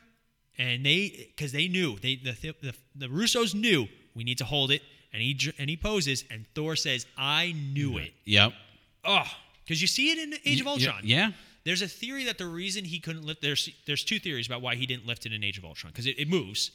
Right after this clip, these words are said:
Speaker 2: Yep.
Speaker 1: One is that he knew he could, but he didn't wanna do that to Thor,
Speaker 2: Yeah.
Speaker 1: which is in keeping with his character.
Speaker 2: Yep.
Speaker 1: The other is because he knew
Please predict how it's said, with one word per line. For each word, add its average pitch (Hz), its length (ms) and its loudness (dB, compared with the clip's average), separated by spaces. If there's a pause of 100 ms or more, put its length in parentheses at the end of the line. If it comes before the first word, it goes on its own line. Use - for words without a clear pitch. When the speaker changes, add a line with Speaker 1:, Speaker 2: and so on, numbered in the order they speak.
(100)
Speaker 2:
Yep. 110 240 6 (260)
Speaker 1:
One 160 280 0
is 190 160 0
that 156 260 -2
he 170 220 -8
knew 240 220 -2
he 233 100 2
could, 196 460 -4 (120)
but 120 120 -6
he 120 40 -4
didn't 156 220 -4
wanna 147 180 -2
do 131 120 -6
that 123 140 -6
to - 100 -12
Thor, 151 380 -8 (200)
Speaker 2:
Yeah. 90 260 2
Speaker 1:
which 320 140 -4
is - 100 -2
in 143 120 -4
keeping 104 220 -8
with 90 120 -14
his - 80 -12
character. 98 400 -14 (160)
Speaker 2:
Yep. 110 200 0 (200)
Speaker 1:
The 135 180 -2
other 160 240 -2
is 135 80 -2
because 127 360 -6
he 147 240 -6
knew 120 480 -4